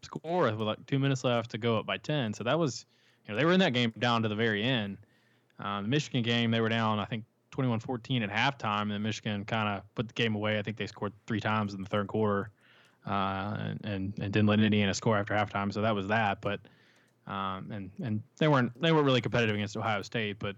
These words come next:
not very many teams <laughs> have been competitive against Ohio State, so you kinda understand that. But, uh, yeah, I mean, you, you look at, you know, you look at some of our metrics. Uh, Indiana's, I think, fifty-third in the, in the twenty-four seven Sports team talent composite.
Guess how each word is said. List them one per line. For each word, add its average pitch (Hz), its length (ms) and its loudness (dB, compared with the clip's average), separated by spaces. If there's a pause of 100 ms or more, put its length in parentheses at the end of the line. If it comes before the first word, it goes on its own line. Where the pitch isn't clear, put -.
not 107 160 -4
very 107 140 -4
many 101 160 -6
teams 98 420 -6
<laughs> - 40 -18
have 127 200 2
been - 120 2
competitive 107 360 0
against 104 260 -4
Ohio 101 260 0
State, 101 280 -4
so 104 100 -8
you 107 60 -4
kinda 117 220 0
understand 113 340 -4
that. 101 160 -4
But, 101 220 -4 (640)
uh, 113 320 0
yeah, 160 160 4
I 139 60 4
mean, 120 320 2 (160)
you, 120 140 -6
you 117 220 -4
look 139 200 0
at, 120 160 4 (280)
you 117 100 -12
know, 110 40 -8
you 113 140 -4
look 123 120 -4
at 120 80 -6
some 120 140 0
of 104 80 -2
our 117 160 4
metrics. 107 640 -2 (560)
Uh, 104 320 -6
Indiana's, 117 440 2
I 110 40 0
think, 110 160 -2
fifty-third 123 760 0
in 117 160 -2
the, 107 100 0 (180)
in 127 60 -4
the 107 80 -2
twenty-four 117 300 0
seven 113 220 2
Sports 117 340 -2
team 123 180 2
talent 117 320 2
composite. 117 520 2